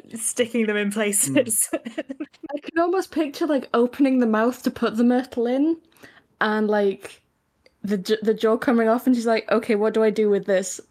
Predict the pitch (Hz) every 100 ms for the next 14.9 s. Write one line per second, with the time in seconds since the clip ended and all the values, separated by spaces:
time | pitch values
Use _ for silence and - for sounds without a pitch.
0 | - 214 214 226 226 226 233 _ _ 339
1 | - - 269 330 320 392 427 415 415 -
2 | - 554 - _ _ _ _ _ _ -
3 | 156 330 320 262 - 226 247 202 175 180
4 | 165 185 240 240 196 190 147 - - -
5 | 110 104 117 165 170 - - - - 196
6 | 214 - 277 254 190 185 143 143 139 120
7 | 110 104 95 _ _ _ _ _ _ _
8 | _ - 160 160 - 98 - - - -
9 | - _ - 147 175 208 196 170 143 -
10 | 156 139 101 92 104 110 107 104 104 -
11 | - 110 113 - 127 - - 131 127 -
12 | 110 90 95 101 101 107 - 143 143 139
13 | 147 147 139 139 143 127 120 - 123 117
14 | 113 117 120 110 - 110 90 - 101